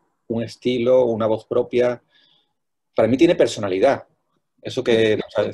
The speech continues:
Speaker 1: o sea,
Speaker 2: to-, to-, totalmente, sobre todo es que has dado en el clavo, o sea, es, es la voz propia. Y has dicho una cosa muy interesante que lo apuntamos aquí otro día, extenderemos, pero que eso te, en fin, está muy bien porque, porque es verdad, o sea, el,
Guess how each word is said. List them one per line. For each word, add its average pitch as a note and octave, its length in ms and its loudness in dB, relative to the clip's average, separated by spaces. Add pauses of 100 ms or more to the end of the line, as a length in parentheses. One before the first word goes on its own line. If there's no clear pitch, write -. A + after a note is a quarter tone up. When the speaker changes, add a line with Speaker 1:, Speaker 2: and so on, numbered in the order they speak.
(120)
Speaker 1:
o F#4 120 2
sea, - 140 -4
Speaker 2:
to-, F4+ 140 2
to-, A#3 220 -2
totalmente, A#3+ 600 -2
sobre F#3+ 300 -2
todo C4 200 -2
es - 60 -6
que G#3+ 100 -4
has F#3+ 300 -2
dado A3+ 200 -2
en G#3 60 -6
el F#3 60 -10
clavo, G3+ 280 -4
o E3+ 40 -8
sea, F#3 160 -8
es, - 160 -20
es G3+ 140 -14
la A#3 60 -4
voz G#3 200 -6
propia. G#3 200 -8
Y A#3 40 -4
has B3 60 -6
dicho C#4+ 160 -10
una C#4+ 100 -12
cosa A#3 160 -14
muy A3+ 140 -8
interesante F#3 560 -10
que E3 260 -10 (100)
lo - 80 -18
apuntamos G3 400 -8
aquí F#3+ 200 -10
otro E3+ 200 -10
día, E3 320 -6 (460)
extenderemos, F3+ 560 -8
pero D#3+ 220 -12
que E3 60 -20
eso A3 180 -18
te, A3 140 -8
en F#3+ 200 -18 (220)
fin, B3 200 -12
está E3 240 -12
muy G3+ 120 -8
bien A#3 180 -6
porque, F#3 400 -10 (380)
porque D#3+ 180 -14
es E3+ 60 -10
verdad, G3+ 320 0
o F3 40 -4
sea, E3 220 -4
el, D3+ 140 -8